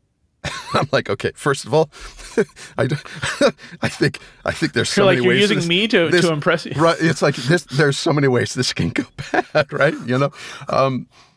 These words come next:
Speaker 1: and, and, and, and he talked me into it. He goes, "I, I just, I am really leery. I am afraid that I'm gonna be there and I'm gonna look like a geek in front of her."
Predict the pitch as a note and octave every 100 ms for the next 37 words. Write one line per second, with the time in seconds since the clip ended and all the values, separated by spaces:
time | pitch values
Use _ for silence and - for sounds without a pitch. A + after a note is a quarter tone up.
0 | _ - - C3+ B2 C3+ C#3 A#2+ C3 C3
1 | B2+ C3+ B2+ - - - C3+ - F3+ G3
2 | C#3+ B2+ A#2+ A#2+ B2+ - - _ _ B2
3 | - - B2 - D#3 - - G#2+ A2 G#2+
4 | G#2 B2+ C#3+ C#3+ B2+ A#2 A2+ - G#2+ G#2+
5 | G2 - - D3 D#3 C#3+ G#2+ F#2+ F#2+ F#2
6 | D#2 C3+ B2 A#2+ A#2 G#2+ G#2 G2+ G#2 G2
7 | G2+ - F#2 F2+ D#2 F#2 - D#2+ - D2
8 | C2+ -